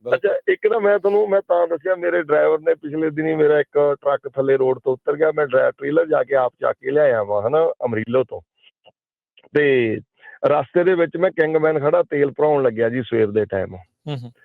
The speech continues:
Speaker 2: ਮੇਰੇ ਬਰਾਬਰਲਾ ਬੰਦਾ ਮੈਂ ਦੇਖਿਆ, ਮੇਰੇ ਤੋਂ ਪਹਿਲਾਂ ਦਾ ਕਿਤੇ ਲੱਗਿਆ ਹੋਇਆ ਸੀ ਜੀ, ਉਹ ਫੇਰ ਵੀ ਉਸੇ ਤਰ੍ਹਾਂ ਹੀ ਲੱਗਿਆ ਹੋਇਆ। ਡਰਾਈਵਰ ਕਿਸੇ ਹੋਰ ਡਰਾਈਵਰ ਨਾਲ ਵੀਡੀਓ ਕਾਲ ਤੇ ਉਹਨੂੰ ਦ-, ਪੁੱਛ ਰਿਹਾ ਵੀ ਮੈਂ ਇਹਨੂੰ on ਕਿਵੇਂ ਕਰਨਾ, ਉਹ ਤੋਂ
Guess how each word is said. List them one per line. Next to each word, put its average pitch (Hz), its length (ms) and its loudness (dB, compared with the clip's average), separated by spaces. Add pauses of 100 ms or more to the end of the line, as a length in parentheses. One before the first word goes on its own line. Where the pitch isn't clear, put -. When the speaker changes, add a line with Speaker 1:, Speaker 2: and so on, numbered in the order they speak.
(520)
Speaker 2:
ਮੇਰੇ 160 420 4
ਬਰਾਬਰਲਾ 151 680 2
ਬੰਦਾ 151 680 0
ਮੈਂ 160 160 2
ਦੇਖਿਆ, 156 500 0
ਮੇਰੇ 151 220 0 (100)
ਤੋਂ 170 120 -2
ਪਹਿਲਾਂ 185 480 0
ਦਾ 208 120 2
ਕਿਤੇ 160 280 -2
ਲੱਗਿਆ 135 360 2
ਹੋਇਆ 139 260 2
ਸੀ 160 200 -6
ਜੀ, 185 220 -6 (100)
ਉਹ 175 160 2
ਫੇਰ 170 380 2
ਵੀ 208 120 -2
ਉਸੇ 160 280 0
ਤਰ੍ਹਾਂ 156 240 2
ਹੀ 156 40 0
ਲੱਗਿਆ 143 280 2
ਹੋਇਆ। 180 140 2
ਡਰਾਈਵਰ 147 560 0
ਕਿਸੇ 170 340 -4
ਹੋਰ 151 380 0
ਡਰਾਈਵਰ 151 360 2
ਨਾਲ 170 220 0
ਵੀਡੀਓ 180 440 -2
ਕਾਲ 165 320 0
ਤੇ 180 60 -6
ਉਹਨੂੰ 185 200 0
ਦ-, 139 220 2
ਪੁੱਛ 147 240 -4
ਰਿਹਾ 165 160 2
ਵੀ 196 140 -6
ਮੈਂ 214 180 0
ਇਹਨੂੰ 226 260 0 (160)
on 170 240 4
ਕਿਵੇਂ 151 240 -4
ਕਰਨਾ, 123 340 0
ਉਹ 190 160 2
ਤੋਂ 240 160 2